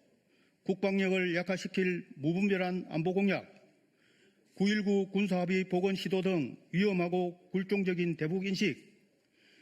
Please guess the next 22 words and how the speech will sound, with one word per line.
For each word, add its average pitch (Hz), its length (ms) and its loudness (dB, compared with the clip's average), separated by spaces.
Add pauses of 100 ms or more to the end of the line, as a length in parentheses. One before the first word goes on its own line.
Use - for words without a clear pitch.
(340)
중국 202 300 2
앞에서는 196 680 0
작아져 185 440 -2
침묵하는 185 640 -2
사대주의, 175 680 -2 (840)
한미 190 400 2
동맹 180 360 0
파기 180 300 -4
또는 190 380 0 (120)
약화 185 260 -2
등을 185 400 -2
현실화시킬 185 600 -2
수 - 80 -6
있는 190 340 2 (500)
후보가 180 520 0 (680)
대한민국의 208 600 2 (260)
국군 196 360 -2
통수권자가 185 800 -2
되어서는 190 520 0 (240)
절대 208 300 -2
안 160 140 -2
되겠습니다. 147 500 -2